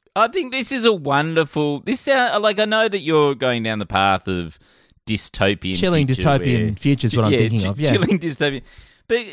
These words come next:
Speaker 1: come on, like, I think, like, yeah, sure, we're gonna have these robot <laughs> overlords. <laughs> But, but, but, um, uh,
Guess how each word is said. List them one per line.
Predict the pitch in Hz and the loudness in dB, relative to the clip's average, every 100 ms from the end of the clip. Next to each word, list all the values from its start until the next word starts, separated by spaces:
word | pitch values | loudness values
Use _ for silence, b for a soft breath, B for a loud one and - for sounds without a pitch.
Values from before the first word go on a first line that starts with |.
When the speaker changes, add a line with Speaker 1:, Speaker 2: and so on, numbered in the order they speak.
| - | -18
Speaker 1:
come | - 247 | -6 -2
on, | 262 262 226 | 0 2 2
like, | 185 190 196 | 4 2 2
I | |
think, | 202 247 254 220 - B B B - | 0 0 -2 -4 -12 B B B 0
like, | 202 175 _ _ 202 233 - | 0 0 _ _ _ _ -6
yeah, | 240 226 135 - | 2 2 2 -2
sure, | - - 190 202 220 220 190 151 - 87 | -10 -4 0 2 2 2 0 -2 -10 _
we're | 139 143 | 0 2
gonna | 147 143 | 2 2
have | 135 139 120 | 2 2 2
these | 131 127 104 | 0 0 0
robot | 117 127 123 120 | 2 2 2 -2
<laughs> | - | 0
overlords. | 117 127 - - - 196 151 127 107 101 - - | 0 0 0 -4 0 2 2 0 -2 -6 -6 -8
<laughs> | - 170 220 - 147 - - - - - - - - - | -10 -14 -12 -2 -2 0 -4 -4 -8 -8 -20 -20 -20 -4
But, | 180 202 - - - b b _ | 0 0 0 -8 -20 b b _
but, | 247 240 135 - - - - _ _ _ _ _ _ _ _ _ - | -2 0 -2 -4 -10 -14 -18 _ _ _ _ _ _ _ _ _ -4
but, | 285 285 165 - 277 - - _ B B B B - - - _ _ - | 0 2 0 -2 -10 -12 -20 _ B B B B -10 -14 -20 _ _ -4
um, | 196 208 214 220 214 - _ _ _ _ _ _ | 0 2 0 -2 -12 -16 _ _ _ _ _ _
uh, | 156 180 | -8 -8